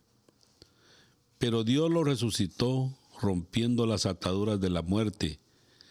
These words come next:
ya que no era posible que la muerte lo retuviera bajo su dominio. En efecto,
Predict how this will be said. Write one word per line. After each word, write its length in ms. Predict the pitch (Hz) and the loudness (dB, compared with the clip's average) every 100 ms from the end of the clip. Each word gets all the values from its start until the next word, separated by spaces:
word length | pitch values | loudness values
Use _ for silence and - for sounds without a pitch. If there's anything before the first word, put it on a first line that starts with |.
| - _ - | -20 _ -4
ya 240 | 98 113 | -2 -2
que 140 | - 117 | -2 0
no 220 | 110 113 | 2 2
era 240 | 117 104 | 0 0
posible 800 | 101 90 - 120 123 101 95 98 - - - _ _ | -4 -2 0 2 2 2 0 -2 -10 -20 -20 _ _
que 140 | 104 | -2
la 160 | 98 92 | 0 0
muerte 500 | 98 117 117 - 107 | 2 2 -2 -2 -2
lo 140 | 101 | 0
retuviera 720 | 92 80 92 95 104 110 113 - | -2 -2 0 0 2 0 -2 -4
bajo 340 | 95 85 90 | -4 -2 -4
su 160 | - 85 | -2 -2
dominio. 500 | 80 87 85 73 - _ _ - _ _ _ _ - | 0 0 0 -4 -8 _ _ -20 _ _ _ _ -4
En 200 | 87 85 | -2 -2
efecto, 640 | 80 117 107 - - 73 | -2 -2 -4 -8 -10 -10